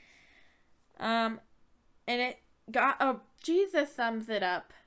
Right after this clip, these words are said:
as love God and love other people. So as we go through life, there are ways to love God and ways to love others.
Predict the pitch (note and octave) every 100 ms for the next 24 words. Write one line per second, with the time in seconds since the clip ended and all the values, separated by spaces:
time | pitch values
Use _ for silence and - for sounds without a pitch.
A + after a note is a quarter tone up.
0 | _ _ G3 F#3 F3+ - - _ _ _
1 | _ _ _ _ _ _ _ _ - G3
2 | G3 F#3+ C4 D4+ D#4 - _ _ _ -
3 | G3 G3 F#3 E3+ - _ _ - _ -
4 | F#3 F3 E3+ A3 _ - E3+ - - _
5 | _ _ _ _ - - - - - -
6 | - G#3+ B3 C#4 C#4 C#4 F4 F4 C#4 G#3
7 | G3+ - A3+ A3+ A3+ C4+ C#4+ - C#4 B3
8 | B3 G#3+ G3+ F#3+ - A3+ G3+ G3 A3 A3+
9 | G#3 G3 - G3+ F3+ E3+ - -